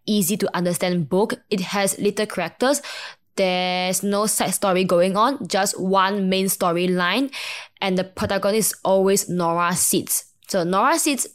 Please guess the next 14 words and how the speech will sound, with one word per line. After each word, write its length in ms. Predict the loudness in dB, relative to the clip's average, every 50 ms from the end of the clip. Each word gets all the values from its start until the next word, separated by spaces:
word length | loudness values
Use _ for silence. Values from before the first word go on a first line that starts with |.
| _ _ _
in 140 | -4 -4 -2
the 60 | -2
whole 220 | 0 0 0 2
book 280 | 4 4 2 2 2 -2
is 100 | -4 -4
basically 480 | -2 -2 -2 0 0 -2 -2 -2 -2 -2
trying 460 | -2 -4 -4 -2 0 0 0 -2 -2
out 260 | -4 -4 -4 -6 -4
different, 400 | -4 -2 -2 0 0 0 0 0
different 380 | -2 -2 -2 -2 -4 -4 -4 -8 _ _
alternatives 640 | -2 -2 -2 -2 -4 -4 -2 0 0 0 0 0 -4 -4
of 180 | -4 -4 -2 -4 -6
her 120 | -4 -4
life. 400 | -2 0 0 0 0 0 -2 -4